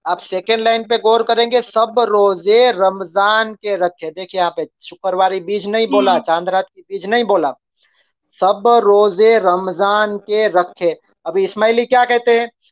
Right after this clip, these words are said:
Speaker 1: अब इस्माइली
Speaker 2: हम्म।
Speaker 1: को जो उसके scholar पढ़ाते हैं ना, उसके scholar जैसे खलील अंदानी है,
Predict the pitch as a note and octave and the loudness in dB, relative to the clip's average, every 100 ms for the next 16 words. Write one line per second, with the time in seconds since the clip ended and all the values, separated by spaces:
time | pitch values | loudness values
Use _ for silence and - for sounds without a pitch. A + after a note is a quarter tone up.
0 | _ _ _ _ - D3+ D#3 F#3+ G#3 B3+ | _ _ _ _ -18 -14 -12 -2 0 0
1 | A3+ G#3 G#3 G3+ - G#3+ E3+ F3 A3 A3 | 0 0 0 -2 -4 -6 0 2 2 0
2 | F3+ F3+ A3+ A3+ F3+ D4+ F4 - A#3+ - | 0 2 0 -2 -4 -4 -6 -8 -12 -6
3 | G3 G3 G3 F#3+ F#3 G3 F3 F#3 F3+ F3 | -4 0 0 -2 -6 -6 -6 -4 -2 -2
4 | F#3 F#3 F#3 F3 F3 F3+ F3+ | 0 0 -2 -4 2 2 2